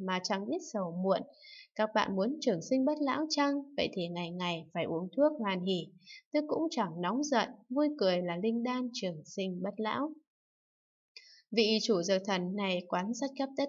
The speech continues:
cả bệnh của chúng sinh. Nếu người có bệnh tham thì cho uống thuốc giới. Nếu người có bệnh sân thì cho uống thuốc định. Nếu người có bệnh si thì cho uống thuốc huệ. Thuốc hay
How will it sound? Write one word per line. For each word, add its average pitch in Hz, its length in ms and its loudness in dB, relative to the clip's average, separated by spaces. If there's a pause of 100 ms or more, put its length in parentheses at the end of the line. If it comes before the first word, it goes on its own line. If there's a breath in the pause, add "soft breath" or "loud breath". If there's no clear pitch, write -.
cả 185 240 -2
bệnh 196 200 -4
của 160 160 -6
chúng 208 220 -6
sinh. 269 400 2 (320 loud breath)
Nếu 262 140 2
người 196 320 6
có 269 240 2
bệnh 214 220 0 (100)
tham 196 400 4
thì 180 180 -2
cho 247 200 -2
uống 208 440 2
thuốc 294 100 -2
giới. 208 460 2 (440 loud breath)
Nếu 285 140 4
người 220 240 4
có 240 180 2
bệnh 233 220 0
sân 285 240 2 (140)
thì 190 140 -2
cho 247 140 -2
uống 233 420 2
thuốc 320 180 0
định. - 300 0 (360)
Nếu 208 200 6
người 233 260 2
có 202 120 -4
bệnh 214 220 -4
si 196 440 2
thì 180 120 -8
cho 226 180 -4
uống 226 360 0
thuốc 320 200 -2
huệ. 185 200 2 (600)
Thuốc 247 180 0
hay 202 360 0